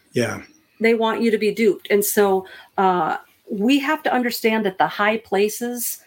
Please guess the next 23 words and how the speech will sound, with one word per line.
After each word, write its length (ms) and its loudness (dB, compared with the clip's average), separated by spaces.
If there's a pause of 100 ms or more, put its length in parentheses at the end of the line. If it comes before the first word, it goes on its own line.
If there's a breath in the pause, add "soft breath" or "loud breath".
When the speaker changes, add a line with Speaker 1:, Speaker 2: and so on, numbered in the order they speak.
(100)
Speaker 2:
the 80 2
epuranios 1000 0
in 360 -2
Ephesians 540 0
six 200 -4
twelve, 460 -2 (480 soft breath)
that 280 2
is 140 -6
describing 800 -2 (100)
the 140 0
astral 420 -2
realm. 260 -4
That's 200 -2
describing 680 -2
the 140 -10 (140)
bastardized 920 -4 (140)
throne 320 -2
room 320 -10 (200)
of, 380 -2 (200)
of 340 -4
the 400 -2 (100)
false 320 0
gods. 560 -8